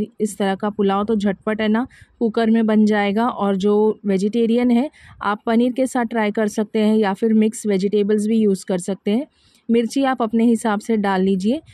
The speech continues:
यहाँ पर तीन से चार मिर्ची मैं कूट के नहीं डाल रही हूँ, कट करके डाल रही हूँ ताकि बहुत ज़्यादा तेज़ ना लगे। एक चम्मच जाएगी हल्दी, और बाकी का जो है ना रेस-, रेसिपी बहुत सिंपल है आज की।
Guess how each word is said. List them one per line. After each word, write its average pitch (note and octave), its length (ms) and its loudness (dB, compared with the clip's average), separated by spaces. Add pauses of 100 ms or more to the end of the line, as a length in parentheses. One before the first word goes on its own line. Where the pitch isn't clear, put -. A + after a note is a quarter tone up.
(200)
यहाँ G#3+ 200 2
पर G#3+ 200 0
तीन A3+ 240 2
से A#3 160 0
चार G#3 300 0
मिर्ची G#3+ 340 0
मैं A3 200 2
कूट A3+ 280 -2
के A#3+ 140 -2
नहीं A3+ 240 2
डाल G3 220 0
रही G3 120 0
हूँ, C#4 180 -2
कट G#3 160 -4
करके G#3+ 320 -2
डाल F#3 240 -2
रही F#3+ 120 0
हूँ C4 140 -2 (360)
ताकि A3 300 0
बहुत G#3 260 0
ज़्यादा G3+ 320 0
तेज़ G#3 360 0
ना G3+ 120 2
लगे। F#3+ 340 -2 (2000)
एक A3+ 200 0
चम्मच A3+ 320 2
जाएगी G3+ 360 0
हल्दी, A3+ 440 2 (1900)
और G#3 520 0
बाकी G3+ 340 -2
का C4 140 -2
जो A#3+ 220 2
है A#3 120 2
ना A#3 160 2
रेस-, A3 280 0 (120)
रेसिपी G3+ 640 -2
बहुत G#3 280 0
सिंपल G#3 440 0
है B3 80 2
आज F#3+ 240 -2
की। B3+ 240 -4